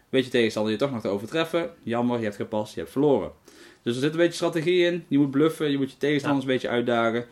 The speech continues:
Speaker 1: Eh, weerseffecten, je kunt bijvoorbeeld, eh, het speelveld bevriezen, waardoor bijvoorbeeld, eh, eh, eh, melee soldaten minder sterk zijn. Je kunt, ehm, eh, eh, mist over het veld gooien, waardoor, eh, archers, eh, niet meer zien waar ze heen schieten, dus die kaarten zijn minder sterk.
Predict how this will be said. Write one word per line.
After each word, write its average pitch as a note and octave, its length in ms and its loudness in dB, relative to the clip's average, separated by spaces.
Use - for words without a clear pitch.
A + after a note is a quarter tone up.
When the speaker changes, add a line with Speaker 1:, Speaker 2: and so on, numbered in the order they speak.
Speaker 1:
Eh, A2 300 0
weerseffecten, D#3+ 640 0
je B2+ 100 4
kunt A#2+ 140 -4
bijvoorbeeld, A2+ 380 0
eh, A2 220 0
het G#2 140 -2
speelveld A#2+ 500 -2
bevriezen, C3 560 2
waardoor A2 400 -2
bijvoorbeeld, A2 460 -4
eh, G#2 280 -2
eh, F#2 600 -6
eh, F#2+ 60 -6
melee A2 380 -2
soldaten G#2+ 480 -4
minder B2 220 -2
sterk D3 280 -4
zijn. C3+ 280 -2
Je A2+ 100 -2
kunt, A2+ 340 -2
ehm, G#2 300 -4
eh, G2 300 -6
eh, G2+ 60 -6
mist C3+ 280 0
over B2+ 240 0
het B2 120 -4
veld A#2+ 260 0
gooien, A2+ 320 0
waardoor, G#2+ 420 -2
eh, G2+ 200 -4
archers, D3 600 0
eh, A#2+ 160 -4
niet B2 160 0
meer A#2+ 100 -2
zien A#2+ 140 0
waar A#2 100 -2
ze G#2+ 80 -4
heen A2+ 140 -2
schieten, G#2+ 300 -6
dus F#2+ 100 -8
die F#2+ 80 -10
kaarten B2+ 280 -2
zijn A2+ 120 -6
minder G#2+ 200 -4
sterk. G#2 320 -6